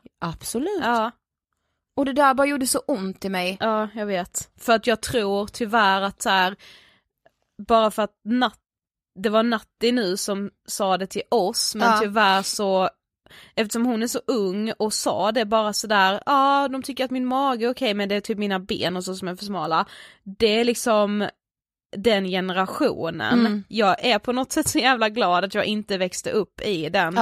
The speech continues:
Speaker 2: för att det känns som att de lever med så sjukt konstiga liksom krav.
Speaker 1: Verkligen.
Speaker 2: Och det, ja, det är hemskt.
Speaker 1: Det är jättehemskt.
Speaker 2: Mm, men viktigt att man pratar om det. Och vi är så glada, Natti, för att du vill gästa Ångestpodden.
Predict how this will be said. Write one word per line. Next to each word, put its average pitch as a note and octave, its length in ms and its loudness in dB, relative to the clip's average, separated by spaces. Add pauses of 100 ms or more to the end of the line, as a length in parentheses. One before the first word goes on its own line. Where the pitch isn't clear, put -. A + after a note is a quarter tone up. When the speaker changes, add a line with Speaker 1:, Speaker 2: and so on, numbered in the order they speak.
Speaker 2:
för G#3 60 4
att G#3 80 -2
det G#3 100 -2
känns G#3+ 200 -4
som G#3+ 100 -6
att G#3 120 -6
de F#3+ 220 -4
lever G#3+ 320 2
med G#3 180 -2
så G#3 240 0 (320)
sjukt F#3+ 600 0
konstiga G#3 680 0
liksom F3+ 560 0 (400)
krav. A#3 800 2 (600)
Speaker 1:
Verkligen. F#3 720 -4
Speaker 2:
Och G#3+ 180 0
det, G#3+ 260 2
ja, G#3+ 420 2 (140)
det G#3+ 160 -4
är G#3+ 40 0
hemskt. - 760 -8
Speaker 1:
Det F#3+ 120 2
är G3 40 6
jättehemskt. G3+ 680 -2
Speaker 2:
Mm, G3+ 140 -2 (100)
men G3+ 120 -4
viktigt F#3+ 320 -4
att F3 160 -4
man F3+ 120 -6
pratar F3+ 340 -6
om - 160 -6
det. B2 100 -2
Och F#3 140 0
vi G3+ 160 2
är G#3 40 -2
så A3 340 0
glada, G3+ 360 2
Natti, F3+ 420 -2
för F3 140 -4
att F3+ 80 -6
du F3 140 -4
vill E3+ 180 -2
gästa F3+ 480 -2 (280)
Ångestpodden. E3 680 -4